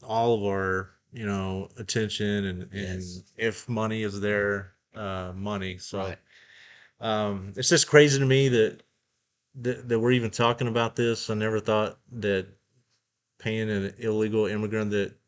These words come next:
Speaker 1: just because they were separated from their family or
Speaker 2: Right.
Speaker 1: what was it <laughs> that he said?
Speaker 2: And, and that wasn't
Speaker 1: You lost your, you
Speaker 2: Well,
Speaker 1: lost your child.
Speaker 2: if you look at
Speaker 1: <laughs>
Speaker 2: way that speech Biden did, he talked like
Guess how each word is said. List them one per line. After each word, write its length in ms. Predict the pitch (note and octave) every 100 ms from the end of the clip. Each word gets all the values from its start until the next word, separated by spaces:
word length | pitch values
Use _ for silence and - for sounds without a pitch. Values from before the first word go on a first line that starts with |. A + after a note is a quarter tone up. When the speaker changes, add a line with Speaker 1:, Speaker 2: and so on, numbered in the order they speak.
| -
Speaker 1:
just 200 | G#2 -
because 280 | A2+ A#2 G#2
they 100 | G#2
were 100 | F2 - -
separated 600 | - D3+ - C#3 D3 B2
from 160 | D3+ C#3+
their 60 |
family 420 | - D3+ C#3+ B2
or 40 | G#2+
Speaker 2:
Right. 100 | G#2
Speaker 1:
what 100 | C3
was 160 | C3+ C3
it 80 |
<laughs> 140 | - -
that 100 | C#3+
he 60 | -
said? 340 | - - E3 F3 E3+ E3+ -
Speaker 2:
And, 160 | F#3+ G3+
and 140 | G3+
that 140 | A3+ B3
wasn't 340 | A#3+ B3 A#3+
Speaker 1:
You 40 | B2+
lost 380 | F3 F3 - -
your, 160 | C#3+ _ _ _ -
you 100 | C#3+ F3
Speaker 2:
Well, 180 | F#3
Speaker 1:
lost 120 | F3 E3+
your 60 |
child. 520 | - F#3 E3 B2+ F#2 - - -
Speaker 2:
if 180 | F3+ A#3+
you 80 | E3+
look 260 | G3+ A3 G#3
at 100 | C3+
Speaker 1:
<laughs> 80 |
Speaker 2:
way 160 | C#3+ C3 A2 -
that 300 | B2+ A2 -
speech 460 | - - B2+ - F2+
Biden 340 | G2+ G2+ G#2
did, 240 | G#2+ A2+ G2+ - - - _ _ _ _ _ _ -
he 100 | D#3+
talked 360 | D#3+ F#3 F#3 D#3
like 420 | B2+ G#2+ -